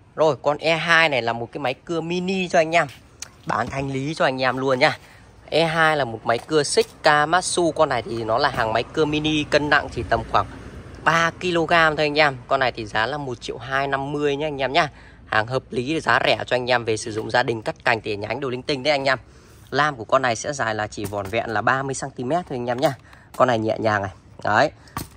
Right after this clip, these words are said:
Người già lớn tuổi đeo thoải mái luôn, cầm cắt thoải mái, phụ nữ cũng có thể xài được luôn anh em nhá. Thắng xích, khóa xích có,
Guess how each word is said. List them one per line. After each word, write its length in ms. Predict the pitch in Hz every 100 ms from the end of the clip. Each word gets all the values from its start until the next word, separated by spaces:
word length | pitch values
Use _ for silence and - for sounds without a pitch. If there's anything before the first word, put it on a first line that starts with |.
| - - -
Người 160 | 117
già 280 | 104 117 104
lớn 200 | 110 131
tuổi 200 | 156 110
đeo 220 | 120 120 120
thoải 160 | 110
mái 240 | 101 107 135
luôn, 160 | 151 - -
cầm 480 | 113 107 98 101 95 - - -
cắt 140 | 147 -
thoải 140 | 113
mái, 180 | 104 107
phụ 200 | - 143
nữ 100 | 147
cũng 80 | 185
có 100 | 190
thể 140 | 156 110
xài 240 | 110 110
được 100 | 107
luôn 180 | 113 123
anh 140 | 117
em 100 | 120
nhá. 160 | 131 156 - - - _ -
Thắng 140 | 110
xích, 180 | 117 175
khóa 160 | - 113
xích 180 | - - -
có, 260 | 113 131